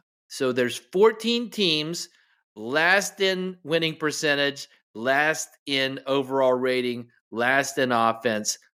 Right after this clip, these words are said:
last in defense. Will they end that way? We'll find out.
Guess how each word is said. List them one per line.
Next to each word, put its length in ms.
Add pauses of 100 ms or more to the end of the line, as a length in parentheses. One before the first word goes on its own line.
(100)
last 420
in 120
defense. 720 (460)
Will 180
they 320
end 240
that 240
way? 440 (420)
We'll 300
find 420
out. 380